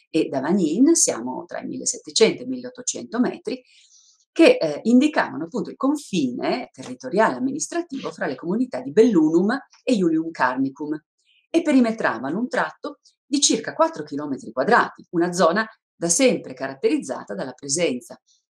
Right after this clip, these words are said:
di vaste foreste di conifere che si estendevano fino a milleottocento-millenovecento metri. Evidentemente, l'alto valore commerciale dei boschi impose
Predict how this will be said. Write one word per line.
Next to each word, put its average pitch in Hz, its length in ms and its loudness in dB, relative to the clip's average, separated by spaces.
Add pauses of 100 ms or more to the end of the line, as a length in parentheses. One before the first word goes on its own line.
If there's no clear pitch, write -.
di 147 140 -6
vaste 156 500 0
foreste 151 420 -2
di - 100 -8
conifere 220 520 0
che 180 100 -10
si 156 140 0
estendevano - 680 -4 (280)
fino - 200 2
a - 20 0
milleottocento-millenovecento 139 1400 -2
metri. - 360 -18 (920)
Evidentemente, 190 1080 4 (420)
l'alto 240 320 2
valore 190 300 0
commerciale 139 640 -2
dei 143 140 -10
boschi 156 640 -4
impose 185 760 -2